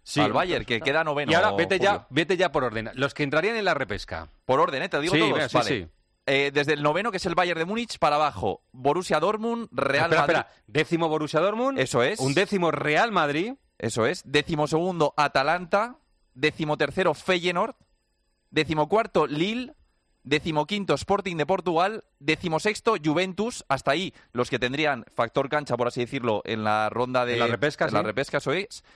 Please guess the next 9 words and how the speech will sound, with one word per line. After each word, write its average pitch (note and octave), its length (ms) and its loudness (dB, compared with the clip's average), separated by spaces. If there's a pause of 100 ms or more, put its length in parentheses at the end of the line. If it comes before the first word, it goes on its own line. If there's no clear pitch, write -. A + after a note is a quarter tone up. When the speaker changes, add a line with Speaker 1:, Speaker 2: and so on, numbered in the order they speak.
(380)
Speaker 2:
Décimo E3+ 380 0
séptimo F#3+ 440 0
Mónaco. G#3 680 0 (360)
Décimo D3 360 0
octavo D#3 360 2
Brest. D#3+ 500 -2 (340)
Décimo D3 400 0
noveno E3 260 0
Celtic. F#3+ 680 -4